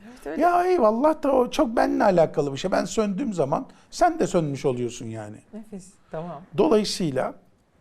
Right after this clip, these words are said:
Speaker 2: e, birinci meselemiz bunu bir şey yapalım. İkincisi uzun süreli ilişkilere baktığımızda bir kere normal şartlarda biz arkadaş olabiliyor muyuz?
Speaker 1: Hı hı.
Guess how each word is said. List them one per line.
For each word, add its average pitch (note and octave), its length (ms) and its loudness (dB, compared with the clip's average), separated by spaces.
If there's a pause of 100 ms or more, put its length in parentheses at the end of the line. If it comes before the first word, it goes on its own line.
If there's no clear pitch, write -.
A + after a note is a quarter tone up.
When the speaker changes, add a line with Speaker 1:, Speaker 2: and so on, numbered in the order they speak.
(140)
Speaker 2:
e, C#3+ 220 0
birinci G#3 320 0
meselemiz E3+ 560 0
bunu F3+ 200 2
bir F3 220 -2
şey C#3+ 200 2
yapalım. B2 280 -2
İkincisi A3 580 -4
uzun G#3 340 -6
süreli E3+ 340 -6
ilişkilere D3+ 540 -4
baktığımızda D3+ 720 -4 (2000)
bir F3+ 100 -6
kere E3 240 2
normal D#3 300 2
şartlarda D3+ 500 0
biz C#3+ 120 -2
arkadaş C3+ 420 0
olabiliyor A2+ 420 -4
muyuz? - 360 -20 (840)
Speaker 1:
Hı G3+ 80 -18
hı. F3+ 40 -14